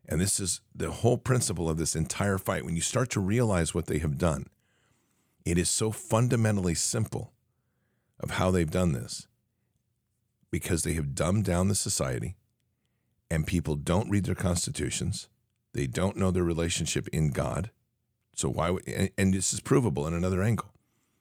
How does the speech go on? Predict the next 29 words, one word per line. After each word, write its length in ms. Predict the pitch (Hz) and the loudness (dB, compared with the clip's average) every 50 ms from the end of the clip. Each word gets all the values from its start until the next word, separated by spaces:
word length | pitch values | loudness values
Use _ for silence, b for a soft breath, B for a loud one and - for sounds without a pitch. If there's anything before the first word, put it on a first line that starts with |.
| _ _ _ _ _ _ - | _ _ _ _ _ _ -4
Why 200 | - 87 92 101 | 0 2 2 4
would 140 | 117 113 113 | 4 2 2
they 80 | 107 | 2
spend 280 | 101 - - 107 95 87 | 0 0 0 0 0 0
so 160 | - - 104 | 0 -2 0
much 220 | 110 113 110 - - - | 0 0 -2 -2 0 0
effort 260 | 104 92 - 95 71 | 0 0 0 0 0
over 220 | 87 87 87 90 | 0 0 0 0
our 100 | 87 82 | 0 0
time 260 | - - - 90 90 82 | -2 -2 0 0 0 0
to 60 | 80 | 0
take 280 | - - 90 82 67 69 | -2 -2 -2 -2 -2 -2
God 240 | 78 80 90 92 | -2 0 0 0
out 100 | 95 95 | 0 0
of 80 | 101 98 | 0 -2
schools, 360 | - - - 73 73 73 - | -2 -2 -2 -2 -2 -2 -2
God 200 | - 73 78 85 | -2 -2 0 0
out 140 | 90 92 101 | 0 0 0
of 80 | 98 71 | 0 0
government, 400 | 67 67 64 67 71 76 78 - b b b b b b b b | -2 -2 0 0 0 -2 -2 -4 b b b b b b b b
God 180 | - - 85 87 | 0 2 2 4
out 120 | 87 90 | 2 2
of 100 | 95 - | 0 0
corporate 340 | - - 101 - 107 95 80 | 0 0 0 0 0 0 2
boardrooms, 580 | 76 78 78 73 64 67 71 76 71 - - - b b b b b b b b | 2 4 2 2 2 0 0 0 -2 -4 -6 -10 b b b b b b b b
God 180 | 82 82 92 | 0 2 2
out 160 | 87 87 87 87 | 2 2 2 2
of 80 | 80 | 2
everything? 420 | 92 101 - - - - - - | 2 2 2 2 0 -2 -8 -14